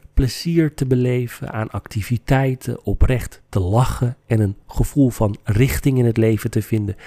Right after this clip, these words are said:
zijn tekenen dat men zich langzaam losmaakt van de emotionele last van het misbruik. Het hebben van gezonde relaties en het aangaan van vernieuwde verbindingen gebaseerd op wederzijds respect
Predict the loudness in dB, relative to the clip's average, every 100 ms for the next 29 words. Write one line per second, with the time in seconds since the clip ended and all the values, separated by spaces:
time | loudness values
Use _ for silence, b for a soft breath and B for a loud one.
0 | B B -6 0 0 0 _ 2 2 0
1 | -4 -4 -6 B B B -4 0 2 2
2 | 0 -2 -2 0 2 2 2 -2 0 0
3 | 2 2 2 0 0 0 -2 -8 -20 B
4 | B -4 0 0 2 2 2 0 0 2
5 | 2 4 4 2 0 -6 -18 b b -6
6 | 0 0 2 2 2 2 -2 -2 -6 -12
7 | -14 _ B B B B B -4 2 4
8 | 4 2 2 2 2 2 2 4 4 4
9 | 2 -4 -8 -14 -14 -20 -8 -2 0 -2
10 | -4 2 2 2 0 0 0 0 0 0
11 | 0 2 4 4 4 2 0 0 2 2
12 | 0 -2 -8 -8 -4 0 -2 0 0 0
13 | -2 -2 2 2 2 0 -2 0 0 -2
14 | -2 -2 -2 -2 -2 -4 -14